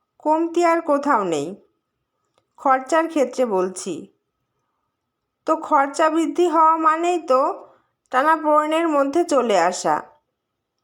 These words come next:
তো ওই রকম জায়গায় এসে আমরা ভবিষ্যৎ নিয়ে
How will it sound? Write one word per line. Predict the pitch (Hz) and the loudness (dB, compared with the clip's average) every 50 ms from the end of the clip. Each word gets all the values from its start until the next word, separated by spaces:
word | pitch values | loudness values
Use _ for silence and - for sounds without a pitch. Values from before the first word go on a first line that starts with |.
| _ _ _ _ _ _ _ _ _ _ _ _ _ _ _ | _ _ _ _ _ _ _ _ _ _ _ _ _ _ _
তো | - 330 339 330 320 262 - - | -2 2 2 2 2 2 0 -2
ওই | - 247 311 330 330 339 | 0 0 0 2 2 2
রকম | 339 339 339 359 349 349 311 | 2 2 2 0 0 0 0
জায়গায় | 285 285 277 302 311 311 311 320 320 330 294 - 269 339 | 2 2 2 2 2 2 2 2 2 2 0 0 0 0
এসে | 339 - - 339 247 240 285 349 403 - - _ _ _ _ _ _ _ _ _ _ _ _ _ _ _ _ _ _ _ _ _ _ _ _ _ _ _ _ _ _ _ _ _ _ _ _ _ _ _ | 0 0 0 0 2 2 0 -2 -4 -8 -14 _ _ _ _ _ _ _ _ _ _ _ _ _ _ _ _ _ _ _ _ _ _ _ _ _ _ _ _ _ _ _ _ _ _ _ _ _ _ _
আমরা | - 226 254 277 294 302 320 320 302 302 | 0 0 2 2 2 2 2 2 2 2
ভবিষ্যৎ | 302 277 277 285 294 - 359 339 339 339 | 0 0 0 -2 -2 0 0 0 0 -2
নিয়ে | 320 320 339 339 | -2 0 2 2